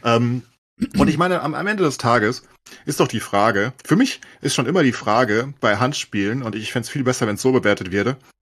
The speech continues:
war das ein relevantes Handspiel? Also,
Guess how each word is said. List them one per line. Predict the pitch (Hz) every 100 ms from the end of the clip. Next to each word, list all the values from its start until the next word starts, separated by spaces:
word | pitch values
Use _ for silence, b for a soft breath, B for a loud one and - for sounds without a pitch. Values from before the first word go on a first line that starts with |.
| _ _
war | 113 120
das | 170 139
ein |
relevantes | 110 113 92 101 147 131
Handspiel? | 123 147 - 90 - _ _ _ _ _
Also, | - 101 107 -